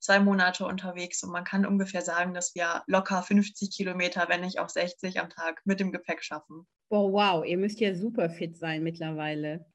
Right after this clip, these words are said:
Speaker 1: Ja, also <laughs> ich war nie ein Mensch, der viel Sport gemacht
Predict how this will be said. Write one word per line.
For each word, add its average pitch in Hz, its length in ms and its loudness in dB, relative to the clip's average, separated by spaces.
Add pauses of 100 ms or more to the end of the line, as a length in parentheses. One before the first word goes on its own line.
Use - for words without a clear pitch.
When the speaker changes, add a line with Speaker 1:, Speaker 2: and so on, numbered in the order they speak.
Speaker 1:
Ja, 262 600 4 (200)
also 240 180 -2
<laughs> 320 840 0
ich 220 160 -2
war 226 120 6
nie 247 140 2
ein 240 100 -2
Mensch, 240 260 2
der 214 160 4
viel 233 140 -6
Sport 220 280 -4
gemacht 269 320 0